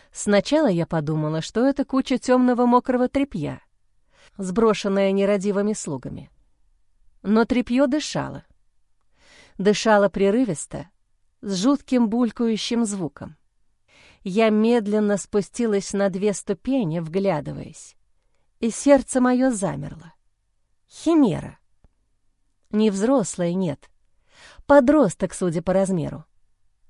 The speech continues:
Но и такого было достаточно, чтобы понять всю чудовищность ее облика.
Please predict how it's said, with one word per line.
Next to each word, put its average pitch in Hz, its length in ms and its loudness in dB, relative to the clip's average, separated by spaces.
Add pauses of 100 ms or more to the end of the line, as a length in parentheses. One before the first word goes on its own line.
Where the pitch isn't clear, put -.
(340)
Но 233 220 6
и 302 80 6
такого 196 460 0
было 180 260 0
достаточно, 196 800 0
чтобы 220 280 -4
понять 226 380 0
всю - 260 -4
чудовищность 240 800 -2
ее 233 280 -2
облика. 147 580 -8